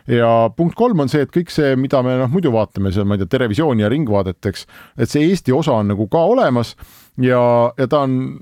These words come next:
enam-vähem töökindel olnud isegi. Ma seda kartsin kõige rohkem, et, et see on mingi teleka äpp, eks ole, et võib-olla ta jookseb kokku ja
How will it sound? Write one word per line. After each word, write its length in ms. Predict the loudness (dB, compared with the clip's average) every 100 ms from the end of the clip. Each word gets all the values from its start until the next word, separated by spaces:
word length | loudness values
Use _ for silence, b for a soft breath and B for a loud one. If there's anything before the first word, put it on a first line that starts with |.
| -18 -10 -2
enam-vähem 560 | 0 2 2 2 0 0
töökindel 560 | 0 0 0 0 0
olnud 240 | 0 -2 -4
isegi. 320 | -4 -4 -6 -10 -6
Ma 80 |
seda 220 | -2 0 0
kartsin 320 | -2 -2 -2
kõige 160 | 0 0
rohkem, 380 | -2 -2 -4 -4
et, 80 | -4
et 480 | -4 -4 -6 -8 -8
see 140 | -4
on 80 | -2
mingi 100 | -2 -2
teleka 420 | 0 -2 0 -2 0
äpp, 180 | -4
eks 160 | -4 0 0
ole, 160 | 0 B B B -6
et 160 | -2
võib-olla 240 | 0 0 0
ta 140 | 0
jookseb 260 | -2 -6 -2
kokku 380 | 0 0 -2 0
ja 140 | 2